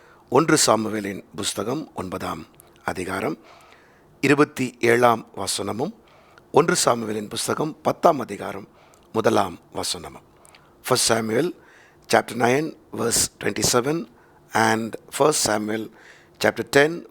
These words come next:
verse one. அவர்கள் பட்டணத்தின் கடைசி மட்டும்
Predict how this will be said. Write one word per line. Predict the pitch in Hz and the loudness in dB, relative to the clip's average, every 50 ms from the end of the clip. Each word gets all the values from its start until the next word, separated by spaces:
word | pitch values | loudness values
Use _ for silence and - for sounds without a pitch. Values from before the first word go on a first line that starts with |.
| - | -8
verse | 107 107 107 104 - - - - - | -6 -6 -4 -4 -6 -6 -8 -10 -10
one. | 95 87 85 - - _ _ _ _ _ _ _ _ - _ _ _ _ _ _ _ - - _ _ _ - - _ _ _ | -10 -10 -10 -12 -14 _ _ _ _ _ _ _ _ -20 _ _ _ _ _ _ _ -20 -20 _ _ _ -20 -20 _ _ _
அவர்கள் | - 143 156 160 156 139 135 113 - - - _ _ | 6 6 6 6 4 2 0 0 -4 -8 -16 _ _
பட்டணத்தின் | 156 151 - 180 208 202 196 - 165 151 139 - | 2 2 2 2 2 0 0 0 -4 -4 -2 -2
கடைசி | - 131 147 165 - - - - - | 0 2 2 4 4 2 0 0 0
மட்டும் | - 117 - - - - - | -2 -4 -6 -8 -10 -12 -12